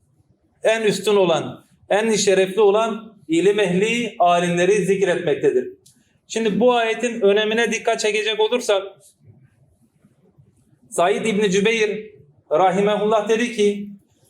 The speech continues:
Kabe'nin etrafında üç yüz altmış tane put vardı. Bu ayet-i kerime nazil olduğunda bu putların hepsi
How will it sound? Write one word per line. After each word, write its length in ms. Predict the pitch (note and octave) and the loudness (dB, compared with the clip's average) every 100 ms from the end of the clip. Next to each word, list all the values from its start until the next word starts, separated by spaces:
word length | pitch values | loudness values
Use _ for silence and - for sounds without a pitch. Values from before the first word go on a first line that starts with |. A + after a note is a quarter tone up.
| - | -6
Kabe'nin 480 | G#3+ A#3 G#3+ G#3+ A#3 | -2 0 0 0 0
etrafında 760 | A3 G3 G3+ G#3 G3+ G3+ G#3+ A#3 | 0 2 2 2 0 -2 0 0
üç 280 | A#3+ - | -2 -4
yüz 100 | G#3+ | -2
altmış 380 | G3+ G3+ A#3+ A#3+ | 0 0 -2 -2
tane 280 | G#3 G#3+ G#3+ | -2 0 0
put 220 | A3 G#3 | -2 0
vardı. 520 | F3+ D3 - A#2 - _ _ _ _ _ _ _ _ _ _ _ _ _ _ _ - | 2 2 0 -6 -8 _ _ _ _ _ _ _ _ _ _ _ _ _ _ _ -6
Bu 320 | D#3+ A#3+ A3+ | 2 4 4
ayet-i 380 | A3 A3+ A#3 A3+ | 2 0 -2 0
kerime 440 | G#3 G3+ G#3 F#3+ | 2 2 2 2
nazil 360 | F#3+ G3 G3 A#3 | 2 2 0 2
olduğunda 840 | A3 G3 G3 F#3+ A3+ A#3+ - - _ | 2 2 2 2 0 -2 -8 -20 _
bu 180 | F3+ A3 | -2 0
putların 480 | G#3+ G#3 G3+ G3 F3+ | -2 2 2 2 2
hepsi 680 | G#3 B3 - A#3+ B3 A#3+ | 0 -2 -6 -2 -2 -2